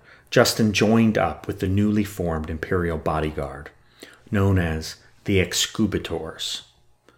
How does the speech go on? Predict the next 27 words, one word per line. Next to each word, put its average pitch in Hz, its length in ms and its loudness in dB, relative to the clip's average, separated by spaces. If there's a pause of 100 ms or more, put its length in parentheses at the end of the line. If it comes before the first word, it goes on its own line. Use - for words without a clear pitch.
(580)
And 120 120 2
he 127 120 6
ended 135 220 4
up 135 140 2
rising 113 760 4
up 98 240 -4
through 107 260 2
the 98 120 2
ranks - 680 -4 (340)
to - 100 -2
become 113 420 2
commander 95 840 0 (200)
of 90 140 -4
the 87 80 -4
guard. 71 440 -6 (1120)
And 131 100 4
it 131 40 4
was 117 140 2
during 139 380 8
this 151 280 6
time 90 640 -4 (340)
that 117 160 -2
Justinian 117 640 4
was 95 140 0
brought 98 420 2
to - 80 -8
Constantinople. 87 1120 -6